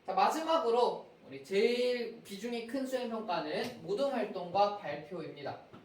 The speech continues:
자, 일 학기 때는 우리가 개별적으로 영상 속에서 인권 침해 요소를 찾아 해결 방안을 제시하는,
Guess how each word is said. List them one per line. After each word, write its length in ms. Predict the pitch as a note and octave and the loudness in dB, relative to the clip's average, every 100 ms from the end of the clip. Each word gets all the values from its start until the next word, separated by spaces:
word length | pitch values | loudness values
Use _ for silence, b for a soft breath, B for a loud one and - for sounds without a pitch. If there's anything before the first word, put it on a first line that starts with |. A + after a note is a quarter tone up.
| - - _ - | -20 -20 _ -8
자, 60 | |
일 160 | G3 B3+ | -2 0
학기 260 | D#4+ E4 D#4 | 0 -2 0
때는 280 | D#4 D4 A3+ | 0 2 0
우리가 300 | A3 G#3+ G3 | 2 2 4
개별적으로 920 | G3+ A3+ C#4 D4+ C4+ B3 G3+ G3 F3+ | 4 4 4 4 2 0 0 0 0
영상 460 | D3+ D#3 F3 C4 C4+ | 0 -2 -2 -2 -2
속에서 420 | C4+ A#3+ A3+ G#3+ | -2 0 0 0
인권 360 | F3 F3+ G#3+ | -4 -4 -4
침해 220 | G#3 G#3 E3+ | -4 -6 -6
요소를 300 | D#3 E3 E3 | -2 -4 -4
찾아 260 | A#3 A3+ | -6 -4
해결 340 | A3 B3+ C4 A3 | -2 2 4 2
방안을 400 | F#3 E3 D3+ C#3+ | -2 -2 -6 -6
제시하는, 760 | D#3 D3+ D#3+ C3+ E3+ A#3 - | -6 -6 -6 -6 -4 -4 -6